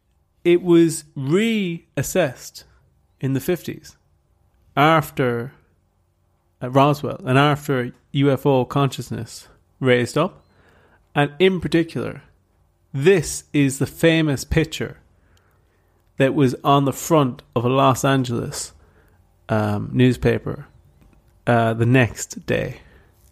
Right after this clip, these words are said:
And you tell me now if you think this was war nerves.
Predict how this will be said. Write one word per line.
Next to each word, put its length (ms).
And 260
you 200
tell 260
me 180
now 380
if 160
you 140
think 280
this 240
was 200
war 280
nerves. 460